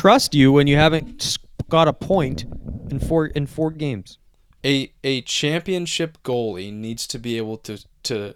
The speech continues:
Speaker 2: spark his team on his own with,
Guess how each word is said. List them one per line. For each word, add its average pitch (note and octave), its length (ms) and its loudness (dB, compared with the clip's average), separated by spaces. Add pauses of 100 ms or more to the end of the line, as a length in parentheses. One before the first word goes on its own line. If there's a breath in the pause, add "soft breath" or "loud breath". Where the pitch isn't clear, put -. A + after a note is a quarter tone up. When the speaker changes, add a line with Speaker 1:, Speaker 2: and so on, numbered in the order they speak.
Speaker 2:
spark - 720 -2
his C3+ 420 -4
team A#2+ 440 -8
on A#2 240 -8
his A2+ 260 -8
own F2+ 280 -10 (540)
with, A2+ 420 -8